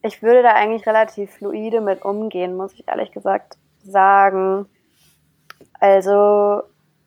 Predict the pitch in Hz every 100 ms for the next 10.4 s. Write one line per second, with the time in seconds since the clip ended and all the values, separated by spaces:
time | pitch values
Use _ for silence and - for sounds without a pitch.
0 | _ _ - 190 214 - - 226 226 233
1 | 240 240 233 - _ _ _ _ _ _
2 | _ _ _ _ 208 208 208 214 - 208
3 | 208 - 214 208 196 202 202 196 - -
4 | 190 185 190 180 - - 196 196 - _
5 | _ 190 185 - - 190 196 - 185 185
6 | 180 180 180 - _ _ _ 196 190 185
7 | 190 - - 180 180 180 175 185 175 180
8 | 175 175 175 - _ _ _ _ - -
9 | 180 180 185 - 180 175 180 - 175 175
10 | 175 175 170 175